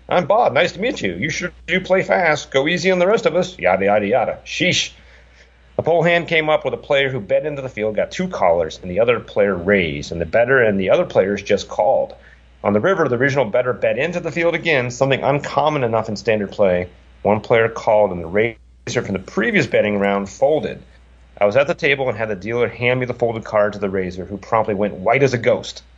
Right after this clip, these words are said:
I didn't reveal the contents of the hand, but it was pure air, not the kind of hand that can raise three players on the turn.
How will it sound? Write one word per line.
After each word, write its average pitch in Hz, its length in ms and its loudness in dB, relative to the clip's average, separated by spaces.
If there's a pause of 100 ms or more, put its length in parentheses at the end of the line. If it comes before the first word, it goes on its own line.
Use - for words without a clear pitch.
(340)
I 101 60 -4
didn't 170 160 0
reveal 175 260 0
the 175 80 -6
contents 202 720 -2
of 107 60 -10
the 98 80 -2
hand, 92 280 -2
but 92 100 -2
it - 20 -4
was 90 80 -6
pure 135 420 -2
air, 98 280 2
not 101 200 2
the - 80 -2
kind 110 260 -2
of 98 100 0
hand 98 320 0
that 90 100 2
can 90 180 -6
raise 98 240 2
three 104 240 0
players 92 380 0
on 92 100 -2
the 80 60 -8
turn. 78 400 -6